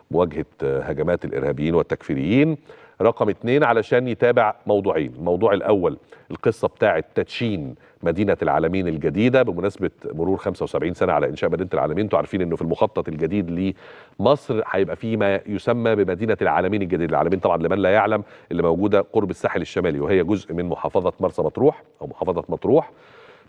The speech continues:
مدينة العالمين دي ليها مخطط دلوقتي موجود كامل في وزارة الإسكان، هيبقى فيه جامعات وهيبقى فيه مستشفيات وبتاع، لكي يتحول هذه المنطقة من الساحل الشمالي ومطروح من مجرد مصيف لمدة تلات أربع أسابيع، خمس أسابيع في السنة،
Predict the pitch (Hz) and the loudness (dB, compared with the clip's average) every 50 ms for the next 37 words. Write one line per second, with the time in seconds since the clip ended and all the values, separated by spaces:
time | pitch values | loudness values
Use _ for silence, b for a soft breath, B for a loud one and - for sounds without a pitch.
0 | - 101 110 135 123 - 117 92 101 101 101 113 123 120 110 120 120 127 120 120 | -2 0 0 2 2 2 2 4 4 2 2 0 -2 -2 -2 0 2 2 2 2
1 | 110 98 - 127 123 - 107 95 87 104 107 117 - - 101 95 87 - - - | -2 0 -2 -2 0 0 -2 0 2 2 2 2 2 0 -2 -2 -2 -2 -4 0
2 | - 135 117 98 80 - 87 85 85 110 107 - - - - - - - - 123 | 2 2 2 2 0 -4 -6 0 0 0 0 0 -4 -6 -6 -10 -10 -2 2 2
3 | 131 139 147 147 135 B B B B B - 117 110 110 - 135 117 107 107 92 | 4 4 2 -2 -6 B B B B B -2 -2 -2 0 0 0 2 2 2 2
4 | 95 87 95 117 123 113 - - 98 92 87 90 101 123 127 113 - - 107 - | 2 2 2 2 2 0 -2 -6 -6 -6 -4 -6 -4 -4 -4 -4 -4 -4 -6 -4
5 | - - 101 117 127 - 107 92 - - 135 139 127 117 107 - 127 120 113 107 | 0 2 2 2 2 2 -2 -4 0 0 2 2 2 0 0 0 2 2 2 0
6 | - 113 - - 147 135 127 110 107 123 127 113 117 107 101 98 98 - 147 135 | 0 0 2 2 2 4 2 2 2 0 0 -2 -4 -2 -4 -4 -2 -2 -2 0
7 | - 127 120 B B B B B B _ - 95 95 - - - - 120 101 92 | 2 0 0 B B B B B B _ -2 -2 0 0 0 0 2 0 -2 -2
8 | - 113 107 120 123 120 107 101 98 98 - - 110 104 92 - - 101 113 110 | -2 0 0 2 2 4 2 2 2 0 -2 0 2 2 2 0 -2 -4 -2 -2
9 | 110 113 110 147 147 135 104 101 127 151 139 - - 107 92 - 101 104 135 131 | 0 2 2 2 2 2 0 0 -2 -2 -2 -2 -2 -2 0 0 0 0 0 0
10 | 117 107 - 131 131 117 - 123 117 110 95 101 95 - - 101 107 123 107 90 | 0 -2 0 0 2 2 2 0 2 0 -2 -2 -2 -2 -2 0 0 0 0 2
11 | - 139 135 113 - 107 98 120 113 135 123 - 113 - - - 156 170 185 175 | 2 0 0 0 -2 -2 -2 0 0 0 -2 -4 -6 -4 0 0 2 2 0 -2